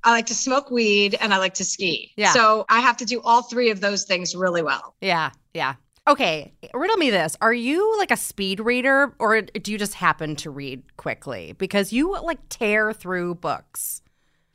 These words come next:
Speaker 1: Well, if I have an assignment, I take it seriously.
Speaker 2: Yeah,
Speaker 1: You know how
Speaker 2: yeah.
Speaker 1: professional I am, Catherine.
Speaker 2: <laughs> Yes. Yes, I do. Actually, yes, I do. <laughs>
Speaker 1: So I, if I have a reading assignment, if we have a guest
Speaker 2: Yes.
Speaker 1: coming on the show, I mean, there's nothing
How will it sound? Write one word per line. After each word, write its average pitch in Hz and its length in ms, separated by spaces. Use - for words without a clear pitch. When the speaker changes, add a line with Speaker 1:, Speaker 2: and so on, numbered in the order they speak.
Speaker 1:
Well, 240 140
if 247 80
I 269 60
have 269 160
an 247 60
assignment, 214 600
I 180 60
take 180 240
it 156 100
seriously. 147 640
Speaker 2:
Yeah, 165 80
Speaker 1:
You 196 60
know 277 100
how 247 140
Speaker 2:
yeah. - 20
Speaker 1:
professional 196 560
I 139 120
am, 147 220
Catherine. 147 460
Speaker 2:
<laughs> - 60
Yes. - 300
Yes, 208 220
I 294 100
do. 247 320
Actually, 190 460
yes, 156 280
I 220 120
do. 262 220
<laughs> - 600
Speaker 1:
So 233 420
I, 226 140
if 254 140
I 277 120
have 370 220
a 359 120
reading 320 300
assignment, 220 440
if - 100
we 302 80
have 339 80
a 302 60
guest 262 280
Speaker 2:
Yes. - 40
Speaker 1:
coming 262 220
on 226 160
the 226 60
show, 202 520
I 190 200
mean, 214 200
there's 233 240
nothing 262 420